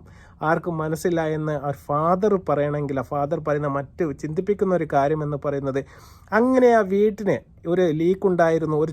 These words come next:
ചോർച്ച ഉണ്ടായിരുന്നു എന്നുണ്ട് എങ്കിൽ തീർച്ചയായിട്ടും എന്തുകൊണ്ട് നമ്മുടെ രശ്മ പി തങ്കച്ചൻ ആ ഫിറോസ് ഖാനെ വിളിച്ചിട്ട് വീടിന് ഇന്ന പ്രശ്നമുണ്ട് എന്ന് പറയുന്നതിന് പകരം സോഷ്യൽ മീഡിയയിലെ ഒരാളെ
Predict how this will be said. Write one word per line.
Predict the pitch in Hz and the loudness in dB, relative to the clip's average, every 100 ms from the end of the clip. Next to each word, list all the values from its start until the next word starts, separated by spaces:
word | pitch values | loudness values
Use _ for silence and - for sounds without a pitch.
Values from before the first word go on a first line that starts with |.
| 160 | 0
ചോർച്ച | 160 175 - 196 | 0 0 -2 -2
ഉണ്ടായിരുന്നു | 165 160 160 156 156 170 156 | 0 -2 -2 -2 -2 0 0
എന്നുണ്ട് | 151 160 151 151 151 143 | -2 -4 -4 -2 0 0
എങ്കിൽ | 139 139 131 | -2 -4 -4
തീർച്ചയായിട്ടും | 160 165 170 156 156 - 220 | -4 0 0 0 -4 -2 0
എന്തുകൊണ്ട് | 226 226 190 175 165 160 - - - - | 2 4 2 4 2 2 -4 -20 -14 -6
നമ്മുടെ | 151 156 147 | -2 0 0
രശ്മ | 147 180 170 165 | -2 0 -2 -2
പി | 147 156 | -4 -2
തങ്കച്ചൻ | 151 147 143 151 143 - | -2 -4 -2 -2 -2 -4
ആ | 156 | -4
ഫിറോസ് | 160 160 185 180 | -2 2 2 0
ഖാനെ | 170 156 147 | -2 0 -2
വിളിച്ചിട്ട് | 147 143 147 151 143 | -2 -4 -4 -4 -2
വീടിന് | 156 160 147 | -2 -2 -4
ഇന്ന | 147 143 | -4 -6
പ്രശ്നമുണ്ട് | 139 - 151 151 139 139 | -6 -6 -6 -4 0 0
എന്ന് | 143 135 | -2 -2
പറയുന്നതിന് | 143 156 170 165 151 147 - | 0 0 0 -2 -2 -4 0
പകരം | 160 170 151 - - - - - - | 2 4 2 -2 -16 -20 -20 -14 -2
സോഷ്യൽ | 175 202 - 233 220 | 2 2 4 4 4
മീഡിയയിലെ | 202 190 185 175 170 | 4 4 2 4 2
ഒരാളെ | 160 151 160 | 4 2 2